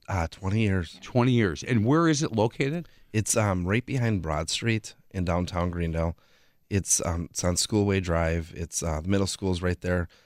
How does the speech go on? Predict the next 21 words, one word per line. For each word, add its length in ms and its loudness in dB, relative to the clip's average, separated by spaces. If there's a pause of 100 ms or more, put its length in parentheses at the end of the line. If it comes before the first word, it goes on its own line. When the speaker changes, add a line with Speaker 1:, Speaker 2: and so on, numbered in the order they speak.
(280)
Speaker 1:
The 120 4
other 180 4
thing 240 -4
is 160 -2
when 140 0
this 120 2
building 300 0
was 120 -2
first 320 -6
built, 360 0 (100)
a 80 -10
part 300 -2
of 80 0
it 100 -2
was 140 -4
actually, 680 0 (540)
um, 420 -2 (340)
what 180 2
heated 400 0
the 80 -4
village. 520 -4